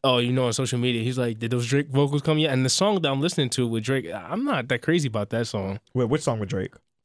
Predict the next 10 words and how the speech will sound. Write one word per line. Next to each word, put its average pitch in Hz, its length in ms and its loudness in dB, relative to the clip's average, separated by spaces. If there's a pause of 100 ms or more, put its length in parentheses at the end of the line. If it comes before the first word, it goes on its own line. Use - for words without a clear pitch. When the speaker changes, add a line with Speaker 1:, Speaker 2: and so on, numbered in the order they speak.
(140)
Speaker 1:
The 131 160 2
new 135 120 4
one, 143 220 0
uh, 117 400 -2
which 110 240 -6
is 113 80 -2
called, 113 500 -6
um, 101 440 -12 (800)
fuck, - 680 -8
how, 165 240 -14